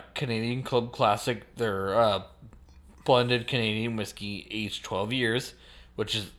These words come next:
like I said, the one we're trying. Um, so it's aged for twelve years, charred in, um, oak bourbon barrels. Canadian Club Classic delivers full aromas of vanilla,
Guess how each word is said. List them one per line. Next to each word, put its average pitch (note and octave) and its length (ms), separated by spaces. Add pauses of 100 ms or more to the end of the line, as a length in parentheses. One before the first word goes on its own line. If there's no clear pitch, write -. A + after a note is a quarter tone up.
like G#2 220
I G#2 40
said, A#2+ 200
the A2 80
one G2+ 180
we're C3 140
trying. A2 480 (560)
Um, G#2 520 (600)
so C3 200
it's G2 300 (180)
aged C#3+ 420
for - 160
twelve D3+ 340
years, C3+ 340
charred G2+ 480 (180)
in, G#2 420 (680)
um, F#2 520 (440)
oak C#3+ 380
bourbon A#2+ 340
barrels. A2 600 (640)
Canadian B2 680
Club A2 580 (160)
Classic G#2+ 500 (640)
delivers G2 560
full C3 460
aromas A2 440
of G#2 220
vanilla, A2+ 480